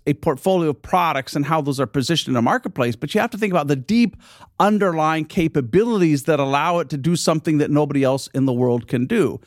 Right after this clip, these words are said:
And I think that idea has stood the test of time very well. If you think about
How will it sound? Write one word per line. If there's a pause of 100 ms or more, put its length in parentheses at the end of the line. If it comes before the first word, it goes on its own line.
(440)
And
I
think
that
idea
has (300)
stood
the
test
of
time
very
well.
If
you
think
about